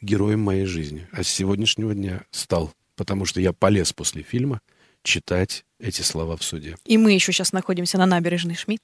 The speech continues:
Speaker 1: Мы на набережной лейтенанта Шмидта вспоминаем Петра Петровича Шмидта, который сказал: «Клянёмся в том, что мы никогда не уступим никому ни одной пяди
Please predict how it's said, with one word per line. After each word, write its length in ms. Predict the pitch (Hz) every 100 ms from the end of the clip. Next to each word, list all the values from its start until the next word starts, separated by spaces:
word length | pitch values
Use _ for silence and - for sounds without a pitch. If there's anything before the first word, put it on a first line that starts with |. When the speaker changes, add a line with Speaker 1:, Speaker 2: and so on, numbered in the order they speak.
| 104
Speaker 1:
Мы 220 | 117 139
на 160 | 120 117
набережной 400 | 113 101 95 107
лейтенанта 380 | 95 110 92 104
Шмидта 600 | - 143 175 - 131 101 _ - -
вспоминаем 560 | - 104 113 139 135
Петра 280 | 101 113 120
Петровича 680 | - - 104 104 - 98 -
Шмидта, 640 | - - 95 90 - 80 -
который 340 | 82 - 107
сказал: 460 | 95 - 92 87 78
«Клянёмся 580 | - 95 113 160 147 139
в 140 | -
том, 280 | - 80 73 _ _ _ _
что 220 | - 95
мы 80 | 95
никогда 400 | 95 107 123 156
не 100 | 147
уступим 680 | 135 - - 90 78 67 71
никому 640 | - 123 143 131 120 80 71 -
ни 140 | 95
одной 380 | 104 104 127 135
пяди 420 | - 85 76 71